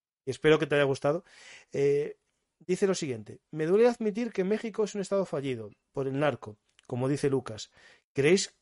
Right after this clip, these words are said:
en una solución viable?". A ver, yo a México lo aprecio mucho, yo, mi tío murió allí y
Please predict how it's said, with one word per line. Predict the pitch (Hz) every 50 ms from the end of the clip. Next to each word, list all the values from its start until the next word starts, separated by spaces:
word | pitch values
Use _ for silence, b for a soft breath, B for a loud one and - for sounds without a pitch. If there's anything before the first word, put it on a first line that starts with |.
| - _ -
en | 175 165 170
una | 170 165
solución | - - 160 147 - - 156 147
viable?". | 143 165 175 170 143 127
A | 123
ver, | 127 123 120 120 120 120 123 120
yo | 120 143 160 170 175 180 180 175 160
a | 143
México | 151 165 165 185 180 - 170 160 156 147 143
lo | 135 131
aprecio | 131 127 147 151 - 156
mucho, | 143 156 190 196 - 185
yo, | 151 135 135 135 135 135
mi | 139 131 127 135 135 131 127 127 123
tío | 127 - 156 151 143
murió | 135 127 123 127 127
allí | 127 123 147 185 226 - _ _ _ _ -
y | 131 120